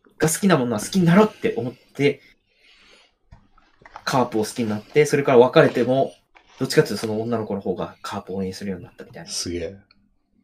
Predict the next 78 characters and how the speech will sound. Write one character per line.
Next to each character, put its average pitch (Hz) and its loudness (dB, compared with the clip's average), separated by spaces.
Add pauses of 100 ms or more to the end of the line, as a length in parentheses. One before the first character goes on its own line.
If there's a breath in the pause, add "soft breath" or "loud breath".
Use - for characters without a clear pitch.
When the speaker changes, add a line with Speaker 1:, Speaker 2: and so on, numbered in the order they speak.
(240)
Speaker 1:
要 151 0
は 117 2
そ 120 -8
の、 107 -6 (200)
一 120 -6
緒 - 0
に 202 6
い 208 8
る 214 8
人 208 4
に、 120 0 (140)
Speaker 2:
う 95 -8
ん。 87 -14 (1300 soft breath)
Speaker 1:
そ 220 2
の 247 6
人 240 0
が 220 0
好 - -8
き 220 0
だ 208 4
か 202 -2
ら、 196 2
Speaker 2:
う - -12
ん。 156 -12
Speaker 1:
コ - -2
ン 139 0
テ 156 4
ン 139 2
ツ 131 -6
も 135 -4
好 - -4
き - 8
に 98 6
な 98 0
る 104 -8
っ - -20
て - -14
パ 110 -8
タ 113 -6
ー - -14
ン - -16
と - -18
か 95 -4
も 98 -8
往 131 -2
々 131 -2
に 131 -6
し - -10
て 127 0
あ 123 2
る - -2 (220)
Speaker 2:
う 92 -8
ん。 85 -10 (300)
Speaker 1:
よ 110 -8
う 104 -4
に、 101 -4
好 - -10
き 214 2
に 165 4
な 113 2
ろ 110 2
う 98 -2
っ - -10
て 110 -8
い - -8
う - -8
努 113 2
力 107 -2
は - -10
結 - -20
構 - -14 (960)
で 107 -4
か 123 0
い 107 0
の 90 -8
で。 92 -12
Speaker 2:
う 95 -12
ん。 85 -12